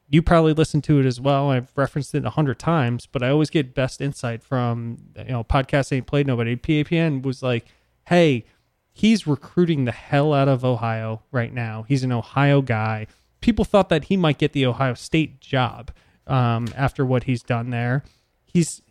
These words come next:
it's a talented group. They're way ahead of schedule in what they've been doing. It's a tough team. They played, they played defense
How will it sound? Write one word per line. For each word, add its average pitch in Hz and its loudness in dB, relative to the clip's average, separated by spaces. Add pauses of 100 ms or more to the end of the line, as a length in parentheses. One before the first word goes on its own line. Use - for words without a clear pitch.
(280)
it's - -8
a 233 -2
talented 170 -2
group. 185 0
They're 139 2
way 127 2
ahead 170 2
of 156 0
schedule 123 -2
in 131 -4
what 123 -2
they've 131 0
been 127 -2
doing. 113 -8
It's - -6
a 131 -2
tough - -2
team. 127 -2
They 143 2
played, 143 4 (540)
they 190 6
played 160 0
defense 127 -4